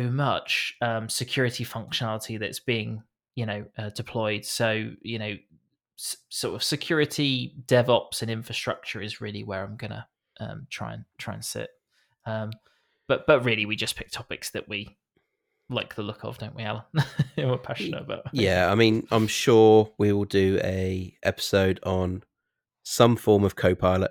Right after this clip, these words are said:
Speaker 2: that's come out of
Speaker 1: <laughs> Yes, yeah.
Speaker 2: out of, um, from Microsoft, 'cause as, you know, it's, it's now, uh, potentially going into, uh, into Windows eleven now,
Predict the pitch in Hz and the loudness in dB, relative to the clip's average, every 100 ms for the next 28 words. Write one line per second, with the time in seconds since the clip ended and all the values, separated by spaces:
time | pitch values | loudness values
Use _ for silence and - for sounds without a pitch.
0 | _ _ 98 - - 104 92 95 95 - | _ _ -2 0 2 4 4 0 -4 -8
1 | - - - 131 - 107 - 101 104 107 | -18 -16 -12 -6 4 4 6 2 4 6
2 | 98 98 101 - - 98 95 - 98 - | 6 2 -6 -8 0 2 2 2 0 -2
3 | - 101 92 - _ _ _ _ _ - | -2 0 0 -6 _ _ _ _ _ 4
4 | 104 98 - - - 101 95 95 _ - | 6 6 0 -10 -2 2 2 0 _ -6
5 | - 90 - 101 98 98 98 98 - 98 | -4 -2 0 2 4 4 2 -2 -4 0
6 | 98 98 - 107 - 98 101 98 98 98 | 2 0 0 -2 -2 0 4 4 2 0
7 | 101 98 101 104 104 - 104 - 101 101 | 0 0 0 -2 -2 -4 -4 0 0 0
8 | 107 110 104 104 131 123 95 90 | 2 6 6 4 2 2 0 -2